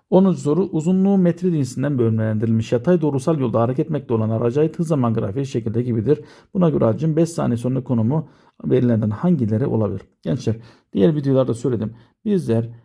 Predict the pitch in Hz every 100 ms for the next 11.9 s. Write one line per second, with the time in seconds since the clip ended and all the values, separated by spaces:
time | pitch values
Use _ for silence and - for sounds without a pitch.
0 | _ _ 185 180 160 117 107 107 143 139
1 | 113 107 120 131 107 110 113 139 127 -
2 | 110 113 - _ - 175 190 175 - 139
3 | 117 113 143 147 123 127 170 127 123 120
4 | 107 95 120 120 120 117 - - 113 165
5 | 175 165 170 190 - - 113 123 123 143
6 | 131 127 117 110 123 123 135 135 - _
7 | - 123 123 127 127 120 139 131 156 196
8 | 143 - - _ - 143 135 170 143 117
9 | 156 165 147 175 - - - 143 147 -
10 | - 165 165 185 139 117 214 262 262 196
11 | 156 113 117 117 - 160 156 120 104